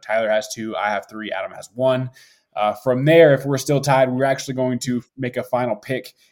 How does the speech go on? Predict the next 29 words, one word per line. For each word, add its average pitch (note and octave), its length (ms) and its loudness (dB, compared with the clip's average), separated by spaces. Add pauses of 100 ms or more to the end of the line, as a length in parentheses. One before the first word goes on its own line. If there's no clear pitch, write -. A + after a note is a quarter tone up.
(100)
in A2+ 100 -8
the A2+ 100 -4
Army-Navy A#2 720 -4
game. B2+ 460 -4 (380)
A G#2+ 140 -8
coin D#3+ 380 0
flip A2+ 320 -6 (140)
will A2+ 160 -8
decide A#2 520 -4
who, B2+ 500 -2 (320)
uh, G#2 180 -4
makes B2 320 -4
the A#2+ 120 -10
pick, C3 460 -8
and A2 200 -14
the A2 60 -10
loser B2 680 -4 (240)
goes A2+ 240 -6
to - 140 -14
the G#2 240 -12
opposite C3 500 -6
of A2 140 -10
whatever A#2 380 -2
the A2 100 -8
winner A2 260 -8
picks. - 600 -10
It's - 200 -14
not A#2+ 280 -6
great, C#3 300 -2